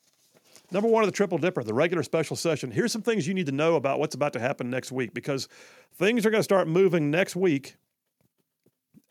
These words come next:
and it's gonna impact your life. "Phil, what did you just say to me?" I said, "Things are gonna happen next week. It's gonna impact your life." So, number one, the House and Senate,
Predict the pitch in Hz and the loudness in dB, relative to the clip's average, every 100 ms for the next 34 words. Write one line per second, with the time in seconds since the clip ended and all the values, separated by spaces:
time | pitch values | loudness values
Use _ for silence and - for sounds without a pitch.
0 | _ _ - 185 151 135 147 - _ _ | _ _ -4 -2 0 -2 -4 -10 _ _
1 | _ _ _ _ _ _ 160 - 160 151 | _ _ _ _ _ _ -10 -2 -2 -2
2 | 139 139 123 139 123 87 - _ _ _ | -2 -4 -2 -2 -2 -4 -12 _ _ _
3 | _ _ _ _ _ _ _ _ _ - | _ _ _ _ _ _ _ _ _ -2
4 | 202 78 165 104 135 143 143 151 160 175 | -2 -2 -8 -12 -8 -8 -4 -4 -2 -4
5 | - 131 139 - 135 160 165 165 156 175 | -2 -2 -2 -2 -2 -2 -2 -2 -2 -2
6 | 151 165 151 151 143 160 160 - 117 110 | 0 -2 -2 -4 -4 -6 -6 -6 -6 -8
7 | 131 139 127 117 117 107 85 - 135 123 | -4 -4 -4 -6 -4 -6 -8 -6 -4 -4
8 | 104 _ _ _ _ _ _ - 127 170 | -6 _ _ _ _ _ _ -10 -4 0
9 | 165 175 151 92 - _ _ _ _ _ | 2 2 0 -2 -14 _ _ _ _ _
10 | _ _ 131 107 190 196 165 - 208 160 | _ _ -4 0 0 0 -4 -2 0 0